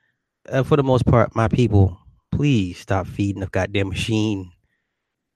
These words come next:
Mainly the, uh, the feminine aspect of our people. Y'all, oh my gosh. I don't, I don't, I don't know. Miss B, hey,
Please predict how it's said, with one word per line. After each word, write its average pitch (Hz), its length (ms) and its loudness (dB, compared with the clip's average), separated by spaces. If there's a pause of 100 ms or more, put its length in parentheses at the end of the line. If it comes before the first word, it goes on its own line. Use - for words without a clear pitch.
(140)
Mainly 120 600 -2
the, 107 360 2
uh, 95 160 -4 (1080)
the 98 60 -8
feminine 101 520 -2
aspect 95 420 -2
of 92 100 -4
our 87 120 -4
people. 87 520 -6
Y'all, 127 440 -2 (1600)
oh 120 360 4
my 87 200 -6
gosh. 80 680 -4 (4000)
I 110 80 -2
don't, 107 280 -2
I 113 80 0
don't, 110 300 -2
I 113 80 0
don't 98 160 0
know. 90 240 -8
Miss 139 180 0
B, 147 180 4
hey, 117 500 4